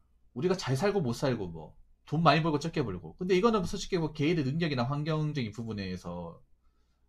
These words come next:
좀 한계가 있잖아요, 여러분. 자본주의 사회에서. 그러면 적어도 우리가 좀, 좀 행복한 게 사는 게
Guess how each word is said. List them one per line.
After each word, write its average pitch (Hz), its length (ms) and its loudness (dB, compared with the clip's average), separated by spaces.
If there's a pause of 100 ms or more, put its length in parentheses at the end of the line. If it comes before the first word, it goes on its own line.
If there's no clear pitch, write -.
(200)
좀 117 100 -10
한계가 214 340 4
있잖아요, 101 300 -2
여러분. 85 240 -12 (1900)
자본주의 120 440 0
사회에서. 95 640 -6
그러면 180 480 0 (500)
적어도 147 340 4
우리가 113 600 0 (320)
좀, 147 320 -4 (340)
좀 120 200 -8
행복한 131 1040 -2
게 110 100 -8
사는 120 300 -2
게 92 400 -6